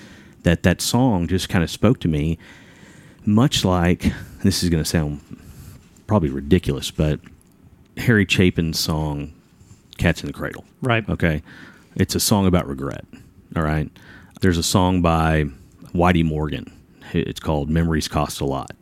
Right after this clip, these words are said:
Speaker 1: And, and it says, "Memories cost a lot if you don't make 'em." Okay. And, you know, there's a song by Chris Stapleton called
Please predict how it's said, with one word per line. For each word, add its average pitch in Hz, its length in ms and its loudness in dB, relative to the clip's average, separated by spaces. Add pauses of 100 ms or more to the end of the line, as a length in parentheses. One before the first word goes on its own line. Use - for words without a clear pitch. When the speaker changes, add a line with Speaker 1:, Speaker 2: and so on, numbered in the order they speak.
(280)
Speaker 1:
And, 78 240 -6
and 78 200 -6
it 78 180 -4
says, 78 160 -2
"Memories 98 340 2
cost 90 240 0
a 87 60 2
lot 82 180 4
if - 100 -4
you 82 60 0
don't 73 140 -4
make 73 220 -2
'em." - 120 -12 (420)
Okay. 82 380 -2 (400)
And, 80 520 0 (120)
you 85 180 2
know, 78 60 -2
there's 82 300 -2
a 82 40 0
song 82 280 -2
by 80 100 -2
Chris - 220 -4
Stapleton 76 400 0
called 69 300 -8